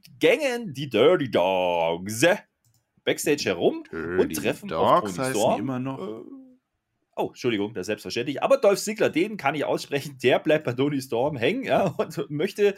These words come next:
Speaker 1: dass sie sich das Match anschaut.
Speaker 2: Jetzt, jetzt
Speaker 1: Und
Speaker 2: sag
Speaker 1: sie
Speaker 2: das doch
Speaker 1: sagt,
Speaker 2: nicht im
Speaker 1: ja,
Speaker 2: Nebensatz, der bleibt bei Toni Storm hängen. Toni Storm war in dieser Smackdown-Folge.
Speaker 1: Ja, das hätte ich ja noch gesagt.
Speaker 2: Ach so.
Speaker 1: <laughs> Da wollte ich ja noch
Speaker 2: Dann
Speaker 1: drauf
Speaker 2: ich
Speaker 1: eingehen.
Speaker 2: s-,
Speaker 1: Ja.
Speaker 2: dann, dann unterbrech mich doch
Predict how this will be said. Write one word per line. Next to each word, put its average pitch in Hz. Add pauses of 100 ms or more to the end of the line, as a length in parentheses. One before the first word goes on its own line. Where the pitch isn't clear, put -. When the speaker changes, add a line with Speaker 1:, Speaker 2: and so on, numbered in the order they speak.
(420)
Speaker 1:
dass -
sie 196
sich 143
das -
Match -
anschaut. 101
Speaker 2:
Jetzt, -
jetzt 147
Speaker 1:
Und 123
Speaker 2:
sag 156
Speaker 1:
sie -
Speaker 2:
das 208
doch 170
Speaker 1:
sagt, 156
Speaker 2:
nicht 139
im 139
Speaker 1:
ja, 117
Speaker 2:
Nebensatz, 131
der 110
bleibt 107
bei 113
Toni 104
Storm 131
hängen. 98
Toni 120
Storm 151
war 123
in 123
dieser 117
Smackdown-Folge. 110 (220)
Speaker 1:
Ja, 135
das -
hätte -
ich -
ja 120
noch 113
gesagt. -
Speaker 2:
Ach -
so. -
Speaker 1:
<laughs> -
Da 139
wollte 143
ich 139
ja 156
noch 139
Speaker 2:
Dann 165
Speaker 1:
drauf -
Speaker 2:
ich -
Speaker 1:
eingehen. 101 (320)
Speaker 2:
s-, 123
Speaker 1:
Ja. -
Speaker 2:
dann, 185
dann 175
unterbrech 196
mich 240
doch 190